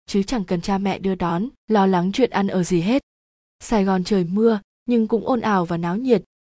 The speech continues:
Nó cũng không lạ lẫm lắm vì nó cũng từng sống từ nhỏ ở thành phố Cần Thơ rồi mà. Bụng đói cồn cào, miệng thì giờ thằng anh bạn cả buổi trời chưa thấy ra đón nó mặc dù chửi muốn nát cái điện thoại.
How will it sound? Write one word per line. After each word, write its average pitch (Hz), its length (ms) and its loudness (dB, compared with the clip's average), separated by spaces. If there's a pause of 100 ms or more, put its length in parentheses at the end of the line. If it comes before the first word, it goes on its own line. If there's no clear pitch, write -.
Nó 185 200 2
cũng 185 200 -2
không 240 180 0
lạ 196 160 0
lẫm 185 220 -2
lắm 190 280 0
vì 233 160 0
nó 175 240 -2
cũng 185 200 -8
từng 208 180 -2
sống 175 260 -4
từ 254 100 -2
nhỏ 185 260 0
ở 151 80 -4
thành 175 180 -6
phố 175 160 -4
Cần 185 220 0
Thơ 196 260 0
rồi 180 140 -4
mà. 175 200 -4 (280)
Bụng 214 180 0
đói 190 200 0
cồn 208 240 2
cào, 185 360 -2 (240)
miệng 214 300 2
thì 208 200 2
giờ 190 160 0
thằng 185 180 -2
anh 226 200 -2
bạn 220 200 0
cả 185 140 -2
buổi 180 160 -2
trời 180 240 0
chưa 233 200 0
thấy 185 160 0
ra 208 200 -2
đón 190 220 -2
nó 185 160 0
mặc 240 200 -4
dù 196 200 0
chửi 180 220 -2
muốn 175 260 -2
nát 302 180 -4
cái 214 100 -4
điện 226 160 -2
thoại. 196 260 -4